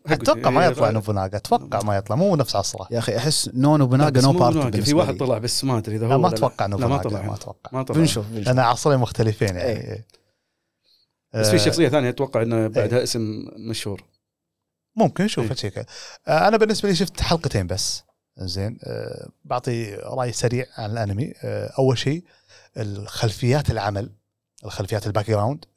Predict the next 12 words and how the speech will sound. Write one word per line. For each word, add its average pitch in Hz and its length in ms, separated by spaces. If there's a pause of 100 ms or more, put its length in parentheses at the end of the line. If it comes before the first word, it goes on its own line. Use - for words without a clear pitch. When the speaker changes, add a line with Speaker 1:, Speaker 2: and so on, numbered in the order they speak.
(140)
Speaker 2:
كانت 95 420
جدًا 101 220
جميلة 104 400 (560)
ومستمتع 107 560
فيها. 85 300 (840)
الآرت 185 560
المستعمل 131 600
حق - 240
الشخصيات 127 520
نفسها 123 260
ما 98 140
عجبني. 95 400